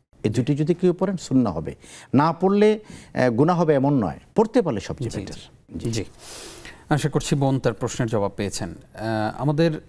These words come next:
Speaker 2: আহ, অনেকের বাসায় মেক্সি পরেন এমন অনেক বৃদ্ধা আছেন যারা শরীরের কাপড় চোপড় হয়তো ওইভাবে রাখতে পারেন না অসুস্থতার কারণে।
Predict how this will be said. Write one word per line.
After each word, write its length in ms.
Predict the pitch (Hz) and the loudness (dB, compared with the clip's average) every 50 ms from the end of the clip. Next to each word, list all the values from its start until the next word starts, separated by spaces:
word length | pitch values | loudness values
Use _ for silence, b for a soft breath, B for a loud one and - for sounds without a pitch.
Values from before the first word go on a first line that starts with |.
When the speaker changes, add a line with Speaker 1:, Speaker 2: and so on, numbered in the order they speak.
| - - | -14 -10
Speaker 2:
আহ, 540 | - 120 123 123 117 117 113 113 113 113 - | -6 -4 -2 -2 -2 -2 -2 -2 -4 -6 -6
অনেকের 340 | - 127 135 147 135 - 160 | -4 -2 -2 0 0 0 -2
বাসায় 520 | 117 110 107 104 - - - 120 98 85 82 - - _ _ _ _ | 0 -2 -2 -2 -2 -2 -2 -2 -2 -4 -8 -14 -20 _ _ _ _
মেক্সি 580 | - 123 139 135 - - - - - - 165 165 147 - - | -2 -2 -2 -2 -4 -8 -8 -8 -2 0 0 -2 -2 -2 0
পরেন 380 | - 120 107 104 92 90 95 95 - | 0 0 2 0 -2 -6 -8 -10 -8
এমন 240 | - 113 120 120 120 | -6 -4 -2 -2 -2
অনেক 320 | 113 117 127 123 113 110 104 | 0 -2 -2 -2 -4 -4 -2
বৃদ্ধা 380 | 123 131 127 - - - 117 | 0 0 0 -2 -2 0 0
আছেন 300 | 98 90 - - - - - - - - - 120 | 0 0 -4 -8 -10 -12 -14 -18 -16 -12 -8 -4
যারা 260 | 113 107 101 107 104 | -2 0 0 0 -2
শরীরের 300 | - - 127 107 101 104 | -2 -2 -4 -4 -4 -2
কাপড় 280 | - 110 101 - 120 107 | -4 -4 -4 -4 -6 -6
চোপড় 240 | - 117 104 - 110 | -6 -6 -6 -4 -4
হয়তো 240 | 101 117 110 110 110 | -4 -4 -4 -2 -2
ওইভাবে 380 | 104 104 95 107 104 104 92 B B B B B B B B - | -4 -2 -2 -4 -4 -4 -6 B B B B B B B B 0
রাখতে 300 | 123 127 - - - 120 | 0 0 0 0 -2 0
পারেন 220 | - 120 117 113 | 0 0 0 0
না 80 | 113 101 | 0 0
অসুস্থতার 560 | 101 107 - 196 165 - - 151 - 104 98 | 0 2 2 0 0 0 -2 -2 -2 -2 -4
কারণে। 320 | - - 90 87 87 82 | -4 -6 -6 -6 -8 -10